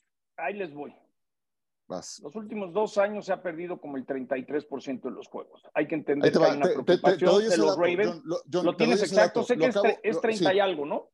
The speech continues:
Speaker 2: De los últimos veintidós juegos, se ha perdido
Speaker 1: Ujú.
Speaker 2: el cuarenta por ciento de
Speaker 1: Ok,
Speaker 2: ellos. Adelante,
Speaker 1: entonces,
Speaker 2: dale.
Speaker 1: los Ravens tienen preocupación. Eh,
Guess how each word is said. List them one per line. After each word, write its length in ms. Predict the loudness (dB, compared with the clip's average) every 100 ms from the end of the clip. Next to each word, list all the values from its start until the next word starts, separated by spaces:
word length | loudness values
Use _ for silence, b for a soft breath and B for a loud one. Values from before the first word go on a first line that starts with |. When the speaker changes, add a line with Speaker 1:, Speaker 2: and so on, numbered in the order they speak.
| _
Speaker 2:
De 160 | -4 -2
los 180 | -2 -4
últimos 480 | -6 -4 -4 -2
veintidós 760 | 0 0 0 -4 -4 -2 -2 -4
juegos, 680 | 0 2 2 0 -6 -10 _ _ _
se 140 | -2
ha 100 | 0
perdido 340 | 2 2 2 2
Speaker 1:
Ujú. 100 | 0
Speaker 2:
el 60 |
cuarenta 640 | 2 2 2 0 -2 -4 -4
por 140 | -6 -8
ciento 560 | -4 -4 -2 -2 -2 -4 _ _
de 80 | -2
Speaker 1:
Ok, 60 |
Speaker 2:
ellos. 420 | 0 0 -2 -12 -2
Adelante, 300 | 2 2 2
Speaker 1:
entonces, 180 | -2
Speaker 2:
dale. 180 | -2 -2 0
Speaker 1:
los 220 | 0 4
Ravens 360 | 4 4 2
tienen 260 | 2 2 2
preocupación. 640 | -4 -6 -4 -4 -4 -12 -14 _ _ _ _ _ _ -10
Eh, 540 | -6 -2 -2 -4 -8